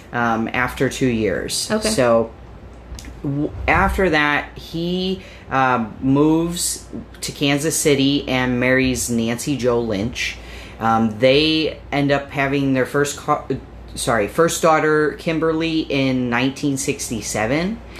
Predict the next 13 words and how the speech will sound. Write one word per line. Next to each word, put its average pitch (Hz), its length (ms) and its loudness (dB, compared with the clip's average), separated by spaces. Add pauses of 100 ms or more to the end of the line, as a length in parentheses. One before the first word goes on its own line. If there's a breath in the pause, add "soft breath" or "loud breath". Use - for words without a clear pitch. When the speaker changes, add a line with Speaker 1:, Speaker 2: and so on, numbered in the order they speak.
Speaker 2:
Okay. 214 180 2
Speaker 1:
And 131 80 4
they 131 160 6
end 139 160 2
up 135 160 0
with 127 240 -2 (140)
twins, 160 560 0
Christopher 147 580 -2
and 127 160 0
Christine, 131 600 0
in 117 360 0
nineteen 110 460 -2
seventy-one. 87 840 -4